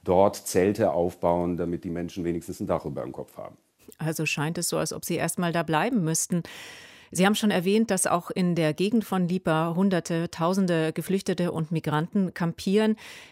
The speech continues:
Speaker 2: Die Lage in ganz Bosnien für Geflüchtete und Migranten scheint katastrophal zu sein. Tausende Menschen sind dort gestrandet. Sie wollen weiter ins Nachbarland Kroatien, wollen weiter in die E U. Die E U gibt Bosnien auch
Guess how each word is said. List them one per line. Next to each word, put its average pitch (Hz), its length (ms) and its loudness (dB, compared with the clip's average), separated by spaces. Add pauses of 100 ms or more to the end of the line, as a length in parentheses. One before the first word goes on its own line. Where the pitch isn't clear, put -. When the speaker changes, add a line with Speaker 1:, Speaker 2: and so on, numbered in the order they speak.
(140)
Speaker 2:
Die 180 80 2
Lage 190 280 4
in 170 380 0
ganz 202 300 -2
Bosnien 151 680 2
für 156 280 -2
Geflüchtete 151 560 -4
und 147 80 -2
Migranten 151 680 -2
scheint 151 300 -2
katastrophal 170 680 -2
zu 180 160 0
sein. 156 300 2 (480)
Tausende 180 400 4
Menschen 175 320 0
sind 175 160 0
dort 165 160 0
gestrandet. 180 500 2
Sie 170 140 0
wollen 180 260 4
weiter 180 340 2
ins 165 140 -4
Nachbarland 160 440 0
Kroatien, 185 580 2
wollen 170 280 4
weiter 160 320 0
in 175 140 0
die 160 240 0
E - 80 -4
U. 214 280 2 (500)
Die 170 180 0
E - 60 -4
U 190 200 4
gibt - 340 -2
Bosnien 214 500 4
auch - 240 -4